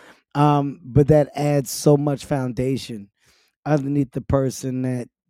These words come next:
you see in the space of success, right? Like, it's not, it's never given. It's always earned, always earned, right? So now you get this opportunity. I mean, the opportunity now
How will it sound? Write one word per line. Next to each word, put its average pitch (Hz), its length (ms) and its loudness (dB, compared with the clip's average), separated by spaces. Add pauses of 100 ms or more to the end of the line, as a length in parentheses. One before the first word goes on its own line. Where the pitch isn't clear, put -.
(140)
you 131 320 -8
see 147 680 -14 (320)
in 143 120 -6
the 147 80 -2
space 135 400 -8
of 131 80 -14
success, - 720 -8
right? 135 260 -6
Like, 143 160 -6
it's 131 120 -12
not, 170 280 -2 (340)
it's 143 200 -10
never 240 360 4
given. 180 600 0 (760)
It's 143 120 -8
always 185 400 2
earned, 131 500 -4 (240)
always 226 500 6
earned, 110 400 -10 (440)
right? 165 340 2 (140)
So 202 440 0
now 208 520 -2
you 180 220 -8
get 180 220 -4
this 180 200 -6
opportunity. 139 840 -4
I 139 60 -8
mean, 143 300 -6
the 147 80 -4
opportunity 143 720 -6
now 131 460 -8